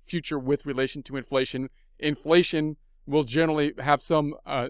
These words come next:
correlation then with the interest rates that are gonna happen, because if you're in a period of high inflation, you would expect then that, uh, that, uh, the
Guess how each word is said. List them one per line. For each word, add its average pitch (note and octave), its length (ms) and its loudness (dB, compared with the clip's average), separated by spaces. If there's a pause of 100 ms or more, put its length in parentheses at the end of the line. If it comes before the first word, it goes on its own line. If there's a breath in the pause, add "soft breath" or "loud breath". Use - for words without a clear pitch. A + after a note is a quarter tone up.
(160)
correlation D3+ 600 2
then C3+ 320 -2 (300)
with C#3 380 2
the C3+ 260 -4
interest E3 380 -4
rates A#2+ 220 -2
that A#2 100 -2
are A#2+ 80 -4
gonna A#2 140 -2
happen, A#2+ 320 -4
because A2+ 300 -6
if B2 100 -8 (140)
you're B2+ 280 -4
in C#3 140 0
a A#2 60 -2
period C#3+ 360 -6
of A#2+ 120 -4
high C#3 320 4
inflation, B2+ 680 -2 (360)
you D3 180 2
would C#3 160 4
expect - 500 0
then C3+ 440 0
that, C3 420 0
uh, B2 240 2
that, A#2+ 400 -2
uh, A#2+ 100 2
the A#2+ 300 -6